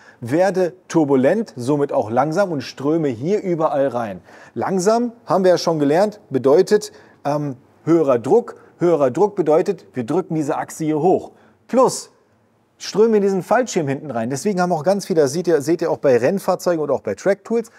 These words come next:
dass die sich hier ganz große Löcher reinschneiden zur Entlüftung. Weil was macht so ein Fallschirm? Der zieht dich nach hinten. Das bedeutet, auf der Geraden verlierst du auch ein bisschen, ähm, Geschwindigkeit. Also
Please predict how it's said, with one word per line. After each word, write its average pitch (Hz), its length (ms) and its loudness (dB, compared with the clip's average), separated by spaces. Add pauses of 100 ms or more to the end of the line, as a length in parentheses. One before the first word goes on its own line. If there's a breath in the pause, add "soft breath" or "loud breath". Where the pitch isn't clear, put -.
(180 soft breath)
dass 165 160 -4
die 170 100 -8
sich 151 180 -8
hier 196 440 -2 (640)
ganz 170 240 -4
große 156 240 -4
Löcher 143 340 -4
reinschneiden 107 720 -8 (320 soft breath)
zur 214 260 0
Entlüftung. 208 640 -2 (160)
Weil 151 160 2
was 170 180 0
macht 214 240 -2
so 196 100 -2
ein 151 80 -2
Fallschirm? 147 540 0 (720)
Der 135 140 -2
zieht 208 240 -4
dich 156 100 -16
nach 165 140 -2
hinten. 165 420 -4 (220 soft breath)
Das - 160 -2
bedeutet, 170 360 0
auf 160 120 -4
der 175 120 0
Geraden 135 400 0
verlierst 202 380 0
du - 60 -2
auch 160 200 4
ein 110 80 -4
bisschen, 107 480 -6
ähm, 101 380 -10 (160)
Geschwindigkeit. 110 680 -10
Also 160 460 0